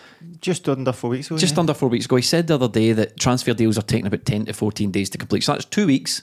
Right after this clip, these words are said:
Speaker 2: from identifying a player to getting them to land at Lennoxtown to begin training. So you can say maybe it took them two weeks to identify the players, so not one ounce of preparation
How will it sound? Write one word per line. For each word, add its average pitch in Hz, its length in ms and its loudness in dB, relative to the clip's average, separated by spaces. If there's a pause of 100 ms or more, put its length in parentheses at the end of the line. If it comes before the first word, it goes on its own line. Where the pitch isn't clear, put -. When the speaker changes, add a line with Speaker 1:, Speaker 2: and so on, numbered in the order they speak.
(160)
Speaker 2:
from 107 200 0
identifying 123 460 0
a 113 60 0
player 110 180 2
to 107 140 -4
getting 107 220 0
them 104 160 0
to - 160 -2
land 98 380 0
at 110 140 -2
Lennoxtown 101 540 -2
to 82 60 -4
begin 101 280 -2
training. 98 320 0 (680)
So - 380 0 (100)
you 135 120 -2
can 131 240 2
say 180 280 4
maybe 139 260 2
it - 100 -4
took - 140 -4
them 101 100 -2
two 117 200 2
weeks 113 180 -2
to 104 80 0
identify 107 400 0
the 127 80 2
players, 123 240 0
so 117 240 -2
not 139 400 2
one 147 220 0
ounce 156 240 -2
of 127 100 -10
preparation 117 640 -2